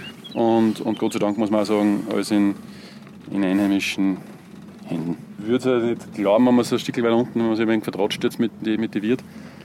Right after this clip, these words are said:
Äh, da unter uns ist die Hochkarhöhle. Da haben wir fix ausgeschriebene Termine mit, mit Führungen. Auf unserer Homepage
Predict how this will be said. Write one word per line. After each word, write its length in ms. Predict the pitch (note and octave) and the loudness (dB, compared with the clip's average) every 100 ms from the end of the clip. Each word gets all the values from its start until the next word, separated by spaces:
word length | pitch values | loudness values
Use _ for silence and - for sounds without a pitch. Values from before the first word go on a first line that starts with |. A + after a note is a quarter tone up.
| - | -4
Äh, 220 | G#2 G#2+ | 0 2
da 80 | A2+ | 2
unter 240 | A#2 C3 A#2+ | 0 2 2
uns 140 | A#2+ | 2
ist 160 | A#2+ B2 | 2 2
die 40 | |
Hochkarhöhle. 640 | A2 B2 - F#2 G#2 B2+ - - - - - - - - - | 4 2 2 4 6 4 2 -10 -16 -16 -16 -18 -18 -14 -6
Da 100 | G#2 | -2
haben 140 | G#2+ | 2
wir 200 | A2 G#2+ - - - | 2 0 -4 -14 -10
fix 220 | - - | -8 -4
ausgeschriebene 760 | G#2 - A#2 A#2 A2+ A2+ A2 A2 - - - | -4 -2 0 2 2 2 2 -2 -8 -16 -8
Termine 460 | A2+ G#2+ A2 B2 A#2 | -2 2 4 4 4
mit, 200 | A2 A2 | 2 0
mit 140 | A2 | -4
Führungen. 520 | - A2+ B2 C3 C#3 - - - - - - - | 0 2 4 4 2 -2 -14 -14 -14 -16 -12 -8
Auf 160 | A#2 | 0
unserer 240 | A2 G#2 G2+ | 0 2 2
Homepage 260 | G#2 G#2 | 4 2